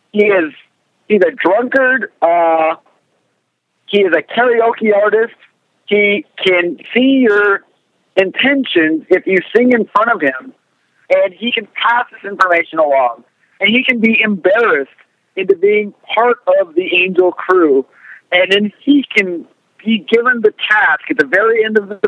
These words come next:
story to do something so horrible that he tells Angel to just fuck off, and you are right behind him on it.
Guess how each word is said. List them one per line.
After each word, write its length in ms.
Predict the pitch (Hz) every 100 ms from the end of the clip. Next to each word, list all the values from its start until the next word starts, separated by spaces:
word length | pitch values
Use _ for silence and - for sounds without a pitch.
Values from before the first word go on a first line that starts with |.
| -
story 500 | 208 196 160 131 123 - - -
to 60 | 165
do 160 | 220 214
something 260 | 202 185 170 -
so 80 | 214 254
horrible 680 | 277 247 226 170 135 107 - _ _ _ _ _ -
that 100 | 196
he 140 | 226
tells 240 | 226 220 -
Angel 300 | 190 190 175 165
to 100 | 156
just 180 | 156 - _
fuck 260 | 202 190 -
off, 360 | 156 143 110 - _ _ _ _ _ _ _ _ -
and 380 | 170 170 165 165
you 200 | 180 214
are 180 | 175
right 280 | 151 175 165
behind 420 | 175 160 160 151
him 100 | 135
on 180 | 123 120
it. 140 | 101